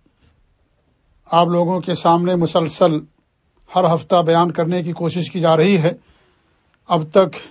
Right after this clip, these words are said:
چودہ علامتیں ہم نے آپ کے سامنے بیان کی ہیں،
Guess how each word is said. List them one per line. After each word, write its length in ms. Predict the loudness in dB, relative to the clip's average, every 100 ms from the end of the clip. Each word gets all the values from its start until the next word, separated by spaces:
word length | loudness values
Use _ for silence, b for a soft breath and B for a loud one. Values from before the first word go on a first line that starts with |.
| _ 0
چودہ 260 | 2 4
علامتیں 540 | 2 4 0 0 0 0
ہم 160 | 0
نے 80 | 2
آپ 180 | 0 0
کے 100 | -4
سامنے 360 | -2 0 0 -2
بیان 320 | -2 -2 -2
کی 160 | -2 0
ہیں، 220 | 0